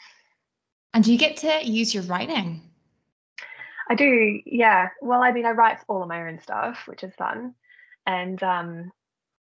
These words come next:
Speaker 2: I kind of, um, help with copy a lot in the back end, in the background, because,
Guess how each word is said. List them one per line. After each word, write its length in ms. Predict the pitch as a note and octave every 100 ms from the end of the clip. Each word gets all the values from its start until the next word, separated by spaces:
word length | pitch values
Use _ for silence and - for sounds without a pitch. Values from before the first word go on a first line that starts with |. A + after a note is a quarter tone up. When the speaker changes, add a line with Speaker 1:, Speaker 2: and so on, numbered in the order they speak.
| _ _ _ _ _
Speaker 2:
I 100 | F#3
kind 340 | - G3 F#3+
of, 260 | F3+ F3+ E3+ _ _ _ _ _ _ _
um, 760 | F#3+ F3 F3 E3+ E3+ E3 - - -
help 400 | - F#3+ - -
with 200 | F3+ -
copy 540 | - F3 F3+ F#3 G3+ G#3 _ G3+
a 80 |
lot 220 | F#3+ F#3+ A3
in 100 | G3+
the 60 |
back 260 | G3 F#3+ G#3+
end, 400 | G#3 A#3 B3+ -
in 100 | G#3
the 60 | G3
background, 520 | G3 - A3 A#3 A#3
because, 440 | G#3 - F3+ F3